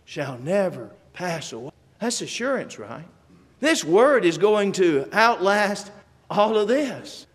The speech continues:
It's going to endure. Now, in the context of Matthew twenty-four,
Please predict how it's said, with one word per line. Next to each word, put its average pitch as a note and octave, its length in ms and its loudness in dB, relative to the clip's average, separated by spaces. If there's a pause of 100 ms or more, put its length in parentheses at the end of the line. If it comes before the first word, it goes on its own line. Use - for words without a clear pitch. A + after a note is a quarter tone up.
(180)
It's A3+ 220 0
going G#3 300 2
to F3+ 60 4
endure. F3+ 540 2 (180)
Now, A3 140 6
in C4 160 4
the A#3+ 80 8
context E4+ 560 2
of A#3+ 80 -2
Matthew B3 320 0
twenty-four, A#3+ 800 2